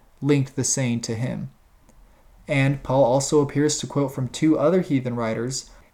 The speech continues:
those being Aratus in Acts seventeen twenty-eight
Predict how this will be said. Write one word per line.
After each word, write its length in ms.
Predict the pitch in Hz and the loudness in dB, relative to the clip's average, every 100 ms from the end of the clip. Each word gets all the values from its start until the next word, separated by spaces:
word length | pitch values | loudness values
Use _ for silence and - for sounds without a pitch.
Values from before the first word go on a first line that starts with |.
| - | -6
those 360 | 135 131 127 123 | 2 4 4 4
being 500 | 131 127 120 113 - | 4 6 4 0 0
Aratus 720 | 127 120 143 156 113 104 - | 2 4 2 2 -2 -2 -6
in 160 | - 123 | -6 -4
Acts 320 | 110 117 - | -2 -2 -4
seventeen 580 | - 113 104 - 123 117 | -2 -2 -2 -4 -4 -4
twenty-eight 640 | - 110 107 135 156 156 | -2 -2 -2 0 0 0